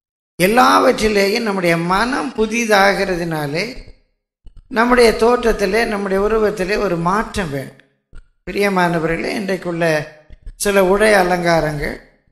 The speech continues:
சில மதங்களிலே ஆலய தொழுகைக்கு வருகிறவர்கள் இந்த உடையை அணிந்து கொண்டு வரக்கூடாது என்று சட்டம் போடுகிறார்.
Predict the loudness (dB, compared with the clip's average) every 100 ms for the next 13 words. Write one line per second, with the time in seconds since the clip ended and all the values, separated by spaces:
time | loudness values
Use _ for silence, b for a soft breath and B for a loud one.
0 | _ _ _ _ -20 -20 -20 _ _ 0
1 | 4 4 6 4 4 0 2 2 2 0
2 | -2 -6 -16 _ _ _ _ _ 2 4
3 | 6 4 4 2 2 2 2 2 0 0
4 | 0 2 2 0 -2 -2 -2 0 0 2
5 | 2 0 0 0 0 0 0 0 0 -2
6 | 0 0 0 -6 -6 -6 -6 -6 -4 -4
7 | -4 -4 -6